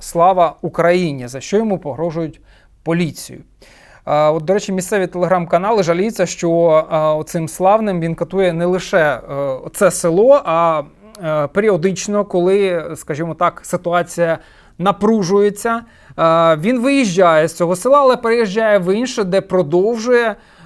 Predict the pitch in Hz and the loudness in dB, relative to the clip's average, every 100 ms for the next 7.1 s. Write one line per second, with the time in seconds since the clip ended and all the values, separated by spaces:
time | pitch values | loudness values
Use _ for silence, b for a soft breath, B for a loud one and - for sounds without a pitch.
0 | B 156 156 160 160 160 175 147 214 233 | B -2 2 4 4 4 2 2 -2 -2
1 | 196 - 156 156 202 233 - b b b | -6 -6 -6 -4 -4 -6 -10 b b b
2 | b _ _ _ - 170 - 254 302 330 | b _ _ _ -20 -8 -2 -2 0 -2
3 | 320 240 220 - 214 208 220 - 170 160 | 0 -2 -4 -4 -4 -6 -10 -12 -10 -4
4 | 175 170 175 214 262 254 220 175 156 156 | -2 0 0 0 0 0 0 -2 -4 -6
5 | 196 233 233 208 180 - _ - 185 202 | -6 -4 -4 -4 -6 -14 _ -6 -4 0
6 | 214 202 170 170 156 165 175 254 285 269 | 0 2 0 -2 -6 -4 -2 -2 -2 -4